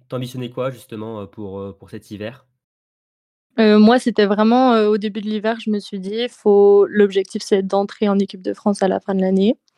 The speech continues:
Speaker 2: Euh, pour ça, il fallait que je me sélectionne, euh, sur le circuit Junior Cup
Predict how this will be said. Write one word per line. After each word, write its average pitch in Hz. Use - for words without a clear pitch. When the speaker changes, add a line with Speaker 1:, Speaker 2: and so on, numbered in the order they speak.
Speaker 2:
Euh, 202
pour 208
ça, 240
il 240
fallait 196
que 202
je 196
me 202
sélectionne, 208
euh, 196
sur 208
le 208
circuit 214
Junior 208
Cup 226